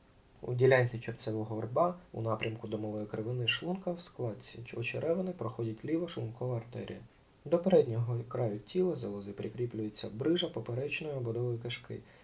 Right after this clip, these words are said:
і зрощені з нею листки великого чепця. Верхній з листків очеревини вкриває передню верхню поверхню залози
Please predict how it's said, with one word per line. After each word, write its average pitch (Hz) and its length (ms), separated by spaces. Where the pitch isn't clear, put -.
і 120 100
зрощені 120 540
з 113 80
нею 110 280
листки 180 520
великого 135 520
чепця. - 440
Верхній 190 400
з 123 60
листків 117 440
очеревини 165 520
вкриває 110 440
передню 110 340
верхню 104 320
поверхню 107 480
залози 110 440